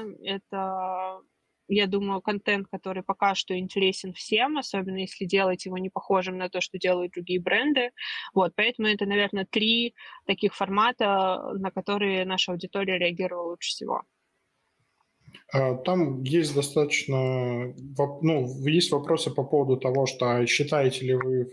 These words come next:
Speaker 2: валовую прибыль и так далее. Коллеги, агентствам обычно рекламодатели цифры по прибыли никогда не показывают. Это внутренняя коммерческая информация самого рекламодателя,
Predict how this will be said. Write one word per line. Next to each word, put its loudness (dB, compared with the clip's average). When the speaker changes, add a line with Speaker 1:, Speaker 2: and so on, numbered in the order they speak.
Speaker 2:
валовую 2
прибыль 0
и 2
так -2
далее. 4
Коллеги, 2
агентствам 0
обычно 2
рекламодатели 0
цифры 0
по 0
прибыли 2
никогда 0
не 2
показывают. 2
Это -2
внутренняя 2
коммерческая 0
информация -2
самого -2
рекламодателя, 0